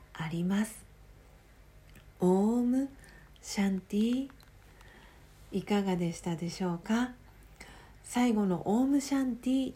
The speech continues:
という言葉は、ラージャヨガのご挨拶でよく使われるヒンディー語で、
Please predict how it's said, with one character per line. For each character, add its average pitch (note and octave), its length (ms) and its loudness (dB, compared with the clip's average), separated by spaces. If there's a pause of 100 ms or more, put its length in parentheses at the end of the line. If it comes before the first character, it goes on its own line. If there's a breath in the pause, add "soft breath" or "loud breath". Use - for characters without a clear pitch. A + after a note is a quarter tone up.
と G3+ 120 -2
い F#3+ 200 4
う F#3 100 -2
言 F#3+ 300 -2
葉 G3 160 2
は、 F#3+ 320 2 (380 loud breath)
ラ G#3+ 180 6
ー G#3+ 40 2
ジ A#3 100 4
ャ - 20 6
ヨ A3 120 2
ガ G3+ 120 2
の F3 160 0
ご F#3+ 160 2
挨 A3+ 180 2
拶 G3+ 300 -2
で F3+ 120 0
よ A#3 120 0
く B3+ 160 0
使 G#3 280 -4
わ F#3+ 140 0
れ F#3 140 0
る B3 260 2
ヒ G3 180 -2
ン G#3 140 2
デ G3+ 60 2
ィ G3 140 2
ー - 20 -8
語 G3 100 0
で、 A3+ 260 2